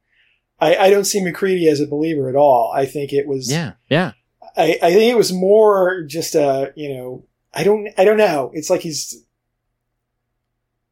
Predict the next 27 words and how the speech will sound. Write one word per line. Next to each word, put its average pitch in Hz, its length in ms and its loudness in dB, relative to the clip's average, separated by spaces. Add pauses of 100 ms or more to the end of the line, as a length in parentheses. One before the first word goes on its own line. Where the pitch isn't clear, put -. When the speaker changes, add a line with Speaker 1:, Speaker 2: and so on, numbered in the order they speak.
(120)
Speaker 1:
not, 208 180 2
Speaker 2:
Yeah, 262 160 4
Speaker 1:
not, 311 200 2
not 294 160 2
Speaker 2:
it's 294 100 2
Speaker 1:
sarcastic, 285 880 0
but 190 220 0
just 196 200 -4
sort 208 180 0
of, 196 80 -6
it 208 120 -4
is 214 220 4
just 196 180 2
sort 220 140 2
of, 180 220 -4 (760)
he 190 100 -12
was 185 320 -4
just 226 260 -2
to 226 80 0
say 214 260 2
something, 202 540 -2
I 127 100 -12
guess, 127 340 -8
like 147 140 -6
a 139 140 -4
sardonic 165 600 0
throwaway, 165 580 2